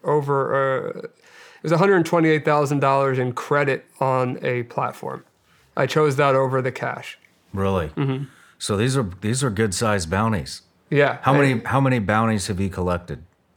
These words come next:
Speaker 1: Um, I don't know. I, quite, quite a bit.
Speaker 2: Hundred, two hundred?
Speaker 1: Uh, but if you combine my team, hundreds.
Speaker 2: Hundreds?
Speaker 1: Yeah, but that isn't what I focus on anymore. Uh, it's, I focus on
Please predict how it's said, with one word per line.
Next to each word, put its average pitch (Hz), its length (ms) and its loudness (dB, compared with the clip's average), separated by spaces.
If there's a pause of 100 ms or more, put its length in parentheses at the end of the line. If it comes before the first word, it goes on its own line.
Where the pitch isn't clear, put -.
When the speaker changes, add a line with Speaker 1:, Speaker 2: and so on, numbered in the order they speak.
(380)
Speaker 1:
Um, - 420 0 (1500)
I 175 80 -2
don't 180 160 2
know. 143 200 0 (160)
I, 143 280 0 (140)
quite, 160 320 2
quite 160 180 2
a 143 40 2
bit. 127 240 -6 (180)
Speaker 2:
Hundred, 120 500 2 (500)
two 117 180 0
hundred? 113 400 0 (120)
Speaker 1:
Uh, 180 360 2
but 165 220 -2 (280)
if 160 180 0
you 175 80 0
combine 160 460 2
my 143 160 2
team, 240 520 0
hundreds. - 600 -2 (180)
Speaker 2:
Hundreds? 98 580 0
Speaker 1:
Yeah, 139 400 0
but 147 140 0 (220)
that 175 240 2
isn't 175 260 2
what 165 120 2
I 151 60 2
focus 139 380 -2
on 147 140 0
anymore. 131 500 -2 (280)
Uh, 135 280 -2
it's, - 400 -8
I 147 60 -4
focus 143 380 0
on 139 380 0